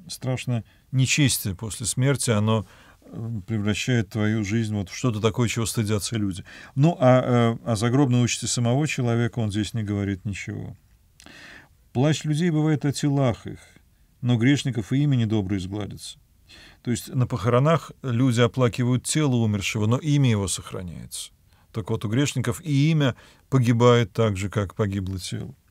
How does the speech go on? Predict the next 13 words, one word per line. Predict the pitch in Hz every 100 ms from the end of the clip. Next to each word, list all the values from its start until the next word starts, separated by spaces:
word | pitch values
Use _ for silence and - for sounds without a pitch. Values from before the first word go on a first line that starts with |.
| _ _ _ _ - - - - - -
«Заботься | 107 139 190 - 156
об | 147
имени, | 160 127 110
ибо | 107 113
оно | 143
прибудет | 127 127 139 120
с | -
тобою | 127 131 127
долей, | 123 151 139
нежели | 127 107 117
многие | 117 135 127
тысячи | 120 131 - 127
золота. | 113 127 104 92 -